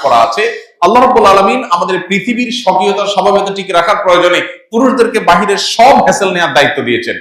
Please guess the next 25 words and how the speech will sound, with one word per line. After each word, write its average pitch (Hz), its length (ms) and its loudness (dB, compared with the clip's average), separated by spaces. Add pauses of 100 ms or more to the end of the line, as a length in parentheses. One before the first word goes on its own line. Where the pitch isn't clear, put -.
(260)
আর 131 100 -2
নারীদেরকে 180 480 0
ভেতরের 196 460 0
বিষয়গুলোকে 160 560 -4
সামাল 127 300 -4
দিতে 107 180 -8
বলেছেন। - 340 -16 (520)
এটা 175 180 -4
তাদের 214 220 0
বডির 196 260 2
স্ট্রাকচার 233 480 0
দিকে 233 140 0
তাকালে 214 300 0
বোঝা 175 180 -4
যায় 165 120 0
আল্লাহ 170 140 0
তাকে 196 180 -4
কিভাবে 196 300 -6
তৈরি 151 240 -4
করেছেন। - 300 -6 (520)
নারীর 185 320 2 (140)
বক্ষে 170 320 0
আল্লাহ 185 240 0
তাআলা 175 200 0
বাচ্চার 180 720 0